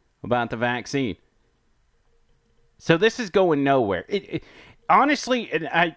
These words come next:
I think I put this out there, like, two weeks ago where I said, "Here's the deal.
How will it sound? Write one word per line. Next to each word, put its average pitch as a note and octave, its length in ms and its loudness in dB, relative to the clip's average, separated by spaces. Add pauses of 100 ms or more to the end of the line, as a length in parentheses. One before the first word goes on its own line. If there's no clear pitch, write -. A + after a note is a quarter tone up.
I D#3+ 80 0
think D4 200 -2
I B3+ 40 2
put G3+ 240 0
this E3+ 180 -2
out D3+ 260 4
there, C#3+ 140 2
like, B2+ 200 0
two - 180 -4
weeks D#3 260 -2
ago A2+ 280 0
where A#2+ 140 0
I A#2+ 80 -2
said, B2 260 -4
"Here's C4 260 -4
the D3+ 80 -6
deal. G#2 320 -4